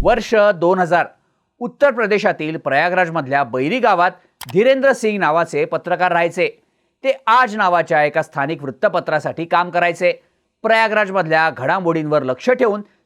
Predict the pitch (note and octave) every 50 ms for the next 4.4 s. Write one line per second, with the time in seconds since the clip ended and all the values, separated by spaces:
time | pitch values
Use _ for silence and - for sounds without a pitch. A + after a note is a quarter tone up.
0 | _ - C4 A#3 B3+ C#4+ C4+ G#3 G#3 F#3+ F#3+ - - C#4 C4+ A3+ G#3+ F3+ E3 E3+
1 | F#3 D#3+ A2 D3 G3+ A3 A3 G#3 F#3+ E3+ A3 - - F#3 E3+ A#3 - _ _ _
2 | _ _ _ _ _ _ - - B3+ A3 C4+ C4+ G#3+ A#3+ F#3 F#3+ G3+ G3 F3 -
3 | - E3+ E3 F3 D#3+ D3+ C#3 - - G3 G#3+ E3+ G3+ - - E3+ D#3+ C3+ A2 C3+
4 | D#3+ A3+ B3 A#3 G#3+ G3 G#3+